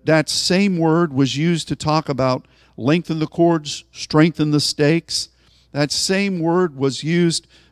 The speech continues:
to talk about, um, when Jael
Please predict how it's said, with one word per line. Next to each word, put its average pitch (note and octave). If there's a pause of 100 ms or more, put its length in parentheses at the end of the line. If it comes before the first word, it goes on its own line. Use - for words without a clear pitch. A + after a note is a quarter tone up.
(100)
to D3+
talk E3+
about, C#3 (300)
um, B2+
when C3+ (160)
Jael D#3+